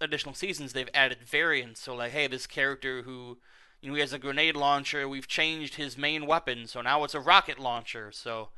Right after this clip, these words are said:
it doesn't have any splash damage anymore, but it does much more damage on impact, and it's harder to hit with, but can take down harder foes really fast.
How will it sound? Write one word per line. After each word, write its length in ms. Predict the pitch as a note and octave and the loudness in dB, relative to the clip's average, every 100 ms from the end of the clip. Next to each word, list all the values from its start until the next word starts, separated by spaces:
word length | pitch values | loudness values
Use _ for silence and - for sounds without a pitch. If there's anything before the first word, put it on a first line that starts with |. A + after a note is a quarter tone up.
| - - - - | -16 -18 -20 -10
it 140 | - B2+ | -8 0
doesn't 240 | D3+ D3+ | 0 0
have 240 | D3 D3 C#3+ | 4 6 6
any 160 | C3+ | 0
splash 580 | B2 - - E3+ F#3+ - | -4 -8 4 8 8 6
damage 380 | C#3 B2+ A#2+ B2 | 2 2 0 -8
anymore, 440 | A#2 A#2 A2+ A#2 | -8 -8 -8 -6
but 120 | A2+ | -6
it 80 | A2+ | -8
does 180 | - A#2 | -8 -8
much 240 | B2+ B2+ | -8 -8
more 140 | C3 B2+ | -6 -4
damage 480 | B2 B2+ B2+ B2 B2 | 2 2 2 -4 -4
on 160 | A#2+ | -2
impact, 680 | C#3 C3+ C#3 C3 C3 - - | -4 0 4 6 6 2 -6
and 120 | B2 | -10
it's 100 | A2+ | -4
harder 240 | C3 C3 | -2 0
to 80 | B2 | -2
hit 220 | A#2 C#3+ C#3+ | -4 -6 -6
with, 320 | C3+ A#2+ - - | -8 -8 -12 -6
but 240 | A#2+ A2+ - - - - | -4 -4 -8 -20 -20 -16
can 140 | C#3 | -14
take 320 | - C3+ C3+ | -4 0 0
down 260 | - C3+ B2+ | 4 4 4
harder 360 | A#2 C3 C3+ C3 | 0 0 0 -6
foes 480 | - C#3+ C#3 C#3 A#2 | -2 -2 0 -4 -8
really 280 | G#2+ B2 A#2+ | -10 -8 -8
fast. 800 | A#2+ B2 A#2+ C3 C3+ - - - | -4 2 6 6 4 -2 -16 -20